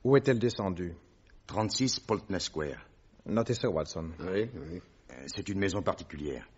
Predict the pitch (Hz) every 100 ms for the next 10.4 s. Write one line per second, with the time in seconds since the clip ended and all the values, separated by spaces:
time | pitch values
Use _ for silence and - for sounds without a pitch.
0 | - - - - - - - - 101 98
1 | 117 92 87 80 80 117 139 - - -
2 | - - - 80 80 101 90 98 95 85
3 | 85 131 - 87 - 85 98 87 76 73
4 | 57 - - - - _ _ _ _ -
5 | - 80 - 98 92 76 73 82 90 82
6 | 78 95 123 104 - 55 104 87 87 76
7 | 62 - - _ - - - - 78 98
8 | - 90 - 67 - - - _ - 73
9 | - 95 73 76 73 76 104 92 76 80
10 | 76 69 67 58